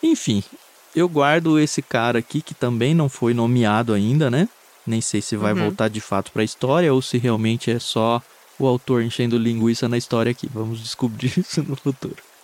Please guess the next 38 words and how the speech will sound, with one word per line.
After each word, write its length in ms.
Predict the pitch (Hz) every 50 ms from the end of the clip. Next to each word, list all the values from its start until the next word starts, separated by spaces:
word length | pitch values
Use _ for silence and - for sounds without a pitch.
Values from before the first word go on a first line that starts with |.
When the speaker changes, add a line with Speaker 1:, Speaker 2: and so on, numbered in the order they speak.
| - _ -
Speaker 2:
Só 180 | - - 262
pra 140 | - - 311
finalizar, 680 | 311 - 277 254 226 208 202 202 185 - 214 226 254 240 -
é 60 | -
importante 680 | 214 214 - 233 214 208 - 247 240 262 247 - - 240
falar 400 | - - - 202 196 196 208 226 233
que 340 | - - 240 226 214 196 - -
quando 260 | - 240 240 262 262
eles, 420 | 277 233 240 233 - - - - -
eles 220 | - 185 196 196 202
ainda 180 | 214 208 208
não 180 | 202 214 214 269
chegaram 520 | 277 - - 277 208 180 160 160 180 214
na 120 | 220 208 180
casa 240 | - 185 175 170 175
do 120 | 170 175
Liotia, 560 | 170 160 165 160 147 147 147 185 - - 233 208
né? 200 | 196 185 190 233 - - - - - - -
Mas 240 | - 196 196 196 -
quando 200 | - 254 240 247
eles 180 | 240 220 254 -
chegarem, 880 | - - - 302 320 269 233 185 175 180 214 269 277 208 175 170 170 - - - - - -
o 100 | - 214
Kolya 400 | - - - 208 196 214 240 262
já 160 | 247 269 254
falou 400 | - - 254 233 233 220 214 226
pro 380 | - - 262 240 247 240 233 233
amigo, 400 | 240 262 254 214 175 165 165 214
"Ó, 120 | 202 180
você 300 | 175 170 196 - - 240
vai 180 | 220 220 214 240
na 160 | 302 403 415
frente, 640 | - - 285 226 208 208 277 320 - - - 370 403 427 -
vai 200 | - 226 240 233
dizer 200 | 240 220 233 254
que 80 | 285 359
eu 40 | 359
cheguei." 420 | - - 440 359 254 190 190 175